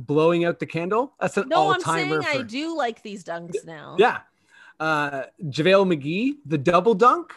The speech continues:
Speaker 1: So many
Speaker 2: Yeah.
Speaker 1: people hate that dunk. And I'm like, "Who else can do that?"
Speaker 2: Yeah, yeah.
Speaker 1: You know what I mean?
Speaker 2: True.
Speaker 1: That to me is like, if you can do something that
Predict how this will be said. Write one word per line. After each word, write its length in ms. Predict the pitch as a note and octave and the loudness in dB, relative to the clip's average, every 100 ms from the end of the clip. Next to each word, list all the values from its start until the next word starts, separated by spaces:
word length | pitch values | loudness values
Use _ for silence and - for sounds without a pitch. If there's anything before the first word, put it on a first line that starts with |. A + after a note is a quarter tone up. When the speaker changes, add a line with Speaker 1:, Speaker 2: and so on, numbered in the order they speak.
| _ _ _ | _ _ _
Speaker 1:
So 220 | - A#3+ | 2 4
many 200 | C4+ D4 | 4 2
Speaker 2:
Yeah. 40 | |
Speaker 1:
people 240 | A#3+ B3 A3 | 2 2 4
hate 260 | F3+ C4 | 4 2
that 140 | A3+ D3+ | 0 0
dunk. 200 | D#3+ C#3+ | -2 -2
And 60 | |
I'm 60 | D#3+ | -4
like, 260 | D#3 - _ _ | -6 -8 _ _
"Who 260 | - C#4 | 0 2
else 220 | C#4 A#3+ | 4 0
can 220 | - G#3+ G3 | -2 -2 -2
do 140 | F#3+ | -2
that?" 240 | C#3+ G2+ _ _ _ | -4 -8 _ _ _
Speaker 2:
Yeah, 340 | F#3+ F#3 E3 | -8 -6 -6
yeah. 460 | D#3 D#3+ D#3 C#3+ A#2 | -8 -12 -12 -14 -6
Speaker 1:
You 120 | E3 | 2
know 60 | F3+ | 4
what 60 | |
I 40 | F3 | 4
mean? 180 | G3+ | 2
Speaker 2:
True. 60 | F3+ | 2
Speaker 1:
That 220 | F#3+ G3+ | 0 -2
to 100 | - | -2
me 80 | A3 | 0
is 140 | F#3+ | 0
like, 140 | F#3+ - | 0 -6
if 100 | D3+ | -6
you 100 | A#3+ | -4
can 140 | D#4+ | -2
do 140 | C4 C4 | 0 0
something 320 | A3+ A3 G#3 | -2 -2 -2
that 160 | F3+ | -4